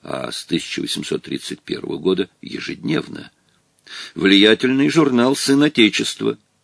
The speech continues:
два раза, а с тысяча восемьсот двадцать девятого года четыре раза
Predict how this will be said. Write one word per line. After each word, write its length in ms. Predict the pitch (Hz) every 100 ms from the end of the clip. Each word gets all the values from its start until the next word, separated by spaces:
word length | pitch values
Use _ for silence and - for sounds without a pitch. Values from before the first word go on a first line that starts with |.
| -
два 400 | - 58 69 69
раза, 440 | 78 80 76 87 _ _ - -
а 320 | - 73 73 64
с 180 | - -
тысяча 360 | 90 - -
восемьсот 440 | - - 87 82 69
двадцать 360 | 76 - -
девятого 380 | 62 69 71 92
года 260 | 90 101 110
четыре 640 | - - - 76 60 65
раза 400 | 67 69 64 65